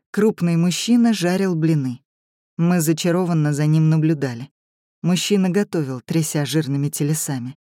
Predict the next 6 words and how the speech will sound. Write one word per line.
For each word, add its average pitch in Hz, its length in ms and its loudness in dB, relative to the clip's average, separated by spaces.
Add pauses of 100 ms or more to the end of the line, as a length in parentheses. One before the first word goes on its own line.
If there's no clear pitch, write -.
(200)
Заговорил. 185 680 0 (240)
Голос 175 400 2
звучал 165 460 0
пискляво, 135 580 -6
будто 156 360 -2
женский. 139 580 -6